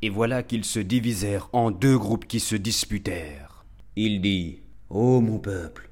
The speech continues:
pourquoi cherchez-vous à hâter le mal plutôt que le bien ? Si seulement vous demandiez pardon à Allah,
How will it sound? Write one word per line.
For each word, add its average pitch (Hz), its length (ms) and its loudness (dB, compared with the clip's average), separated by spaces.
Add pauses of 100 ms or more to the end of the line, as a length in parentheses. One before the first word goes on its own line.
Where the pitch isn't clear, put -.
(140)
pourquoi 156 320 -2
cherchez-vous 127 760 2
à 110 160 0
hâter 127 220 2
le 113 120 6
mal 110 320 2
plutôt 127 340 4
que 123 100 2
le 107 160 2
bien ? 92 400 -2 (400)
Si - 260 -2
seulement 117 520 4
vous 123 120 4
demandiez 127 600 6
pardon 117 480 0
à 110 200 -6
Allah, 95 480 -8